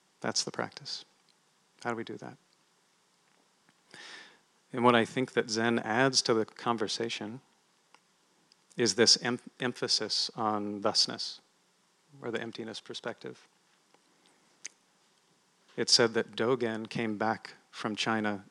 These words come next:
empty-handed. And then he founded Soto Zen in Japan.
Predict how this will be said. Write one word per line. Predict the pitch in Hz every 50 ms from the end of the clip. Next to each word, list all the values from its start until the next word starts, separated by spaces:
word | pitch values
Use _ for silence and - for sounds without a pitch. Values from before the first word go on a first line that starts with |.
| -
empty-handed. | - 113 98 - 107 92 101 101 98 92 95 - - - _ _ _ _ _ _ _ _ _ _ _ _ _ _ _ _ _ _ _ _ _ _ _ _ _ _ _ _ _ _ _ _ _ _ _ _ _ _ _ _ _ _ _ _ _ _ _ _ _ _ -
And | 120 110
then | 107 95
he | 107 101
founded | - - - 113 101 101 101 95 101 98 98 - _ _ _ _
Soto | - - - 113 98 - 98
Zen | 90 95 101 92 95
in | 90
Japan. | 92 98 - - 95 92 87